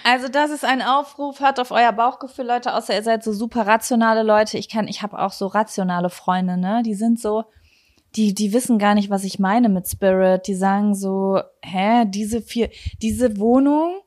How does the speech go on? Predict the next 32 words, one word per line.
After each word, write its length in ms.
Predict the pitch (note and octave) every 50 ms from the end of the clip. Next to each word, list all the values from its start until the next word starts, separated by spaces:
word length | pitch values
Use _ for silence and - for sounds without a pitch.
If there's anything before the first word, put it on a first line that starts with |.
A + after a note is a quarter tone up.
| _ _ _ _
oder 240 | - G#3+ A3+ A3+ A3
dieses 380 | G#3 G3+ A#3 A#3 C4 C4 - -
Hotel 580 | B3+ G#3 - - A3 G3+ G#3 A#3 B3+ C#4+ D4+ D4+ - - - - - -
hat, 140 | A#3+ A#3+ A#3+ - - - - - C3 A2 A2+ - -
ich 160 | - G#3+ - B3
hab 180 | A#3+ A#3 -
v-, 260 | - - - - - - -
vier 300 | - - - D4 D4+ A#3
Boxen, 500 | F#3+ G#3+ B3 C4 - - - F4+ F4 D#4+
die 80 | C4+
müssen 260 | B3 C4 C4+ - C#4+
gecheckt 460 | A#3+ A#3 G#3 - - B3 B3 - _ -
sein, 240 | - C#4+ C#4+ D4
die 100 | C4 B3
sind 200 | G#3 A3+ A#3+ A#3+
gecheckt.“ 640 | B3 G#3+ - - A#3 A3+ C#4 G#4 - - - - - _ _ _ _ _ _ _ _ _ _ _ _ _ _ _ _ _
Und 280 | - A3+ B3 B3 - - _ -
weißt 280 | G#3 G#3 A3 - -
du, 20 | G4 - - - - -
ich 140 | D4 D4 D4
hatte 180 | F4 - G#4+ G4 -
auch 160 | A#3+ A3 -
in 140 | - B3+ B3+
der 160 | B3 B3 A#3+
Sauna 380 | G3 A3 G#3+ B3+ F4 F4+ C4+ G3
ein 160 | F#3 F#3+ G#3+
Gespräch 420 | A#3 G#3+ - - - B3+ D#4+ E4+ -
mit 120 | C4 -
einem 180 | G#3+ A3 G#3+ -
Typen 340 | - D4 D4+ - A#3 A#3
über, 460 | A#3 - A3+ G3 G#3+ G3+ F#3+ F#3+ F#3+ -
ähm, 380 | - F#3 F3+ F3+ F3+ F#3 F#3 F3+